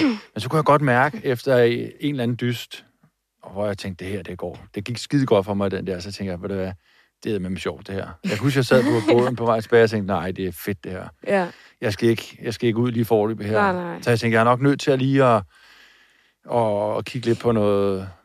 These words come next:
Speaker 1: måske bare have noget
Speaker 2: Mm.
Speaker 1: samarbejde med nogen, ikke? Øh, og, og det, det arbejder jeg så lidt på. Men jeg synes stadigvæk, jeg har absolut beholdt mig selv, øhm, og min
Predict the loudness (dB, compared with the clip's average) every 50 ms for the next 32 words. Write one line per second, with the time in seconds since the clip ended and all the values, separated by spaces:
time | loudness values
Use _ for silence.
0 | _ _ _ -14 -12 -10 -10 -8 -8 -4 0 2 2 4 4 2 2 2 2 2
1 | 2 2 2 2 0 0 -2 0 0 2 2 2 2 0 0 -2 -4 -4 -4 -4
2 | -4 -4 -4 -4 -6 -8 -10 -12 -14 -10 -8 -6 -6 -6 -6 -6 -8 -8 -8 -10
3 | -12 -12 -14 -14 -16 -16 -16 -16 -16 -14 -14 -14 -14 -14 -16 _ -14 -12 -10 -6
4 | -4 -4 -4 -4 -4 -6 -6 -8 -10 -10 -12 -12 -10 -8 -8 -8 -6 -6 -6 -6
5 | -8 -8 -10 -8 0 4 4 6 6 6 4 2 2 0 -2 -2 -2 -2 -4 -8
6 | -12 _ _ _ _ _ _ _ _ _ _ _ -10 -10 -8 -2 0 0 0 2
7 | 2 2 2 2 2 -2 -4 -2 2 2 2 0 0 -6 -20 -20 -18 -16 -12 -10
8 | -10 -10 -8 -10 -10 -12 -12 -14 -16 -18 -14 -10 -8 -6 -6 -4 -6 -6 -6 -8
9 | -10 -12